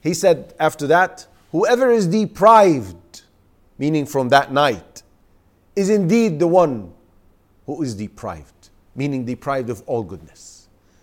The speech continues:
We ask Allah Azza wa Jal to prolong our lives and make us live long enough to reach Ramadan and enable us to worship Him as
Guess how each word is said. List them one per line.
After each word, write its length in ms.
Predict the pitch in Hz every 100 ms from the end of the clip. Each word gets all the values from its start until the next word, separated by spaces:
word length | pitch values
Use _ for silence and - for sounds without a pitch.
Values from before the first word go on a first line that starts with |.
| _
We 140 | 123
ask 240 | 156 160 -
Allah 240 | 160 170 156
Azza 220 | 139 170
wa 80 | 170
Jal 300 | 190 208 - _ _ _
to 120 | 196
prolong 520 | 196 196 208 240 262 247
our 160 | 233
lives 680 | 214 226 254 - - - - _ _ _ _ _ _ -
and 160 | 170
make 180 | 202 233
us 180 | 233 196
live 180 | 254 214
long 280 | 240 254 247
enough 240 | 240 -
to 80 | 233
reach 280 | 233 262 202
Ramadan 600 | 233 226 233 262 294 220 _ _ _
and 160 | 208 226
enable 540 | 226 214 277 254 269
us 500 | 208 - - - - _ - _ _ -
to 80 | 185
worship 480 | 208 226 233 233
Him 320 | 190 233 240 - _ _ _
as 640 | 202 247 254 254 196 160